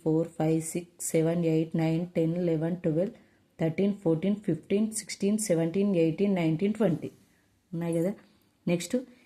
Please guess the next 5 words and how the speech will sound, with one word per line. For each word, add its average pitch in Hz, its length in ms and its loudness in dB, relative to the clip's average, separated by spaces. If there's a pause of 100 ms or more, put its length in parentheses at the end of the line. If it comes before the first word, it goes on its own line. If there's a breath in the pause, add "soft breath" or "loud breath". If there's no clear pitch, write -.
(200 soft breath)
ఇంకోటి 214 580 2
ఘన 185 200 4
విభజన 175 380 4
అనేది 160 300 2
చేద్దాం. - 560 -2